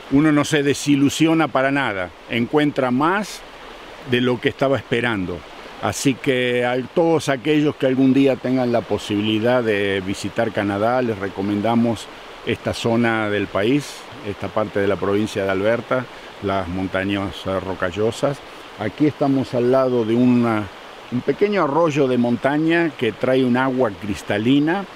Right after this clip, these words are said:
El togo se la toma a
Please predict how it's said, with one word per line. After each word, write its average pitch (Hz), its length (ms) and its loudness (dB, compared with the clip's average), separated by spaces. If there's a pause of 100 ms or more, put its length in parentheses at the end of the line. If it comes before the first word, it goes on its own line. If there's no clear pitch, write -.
(580)
El 117 220 0
togo 180 580 2 (460)
se - 280 0
la 117 200 2
toma 156 560 2 (140)
a 113 420 -2